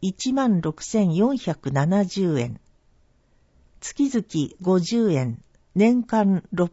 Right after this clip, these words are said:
百円お得です。納付時期は当月末。表終わり。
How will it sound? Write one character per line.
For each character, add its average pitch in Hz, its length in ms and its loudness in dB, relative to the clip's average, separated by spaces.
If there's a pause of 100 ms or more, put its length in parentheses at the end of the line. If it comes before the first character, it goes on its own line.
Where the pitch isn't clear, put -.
百 277 360 -2
円 127 340 -2
お 151 100 -2
得 139 260 -4
で 120 140 -4
す。 - 300 -20 (680)
納 226 180 6
付 233 160 -4
時 220 180 -2
期 151 160 -2
は 131 220 0 (120)
当 233 260 2
月 196 360 -4
末。 160 380 -4 (1700)
表 156 320 0 (220)
終 147 160 0
わ 143 100 0
り。 127 200 -6